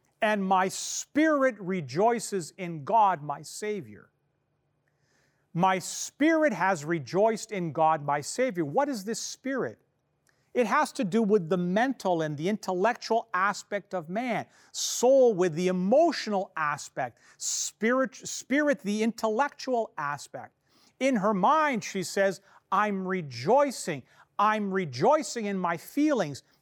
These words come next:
and the very thoughts of it." And that's, and what's going to happen. I'm thrilled. I'm, I'm overjoyed. Both my emotions and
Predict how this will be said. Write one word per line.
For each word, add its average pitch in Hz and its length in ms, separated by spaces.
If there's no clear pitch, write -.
and 202 180
the 190 60
very 254 360
thoughts 285 520
of 151 120
it." 127 180
And 175 160
that's, 277 460
and 220 160
what's 240 200
going 247 300
to 220 100
happen. 277 500
I'm 190 140
thrilled. 269 640
I'm, 175 360
I'm 202 180
overjoyed. 180 960
Both 226 440
my 190 220
emotions 190 960
and 196 360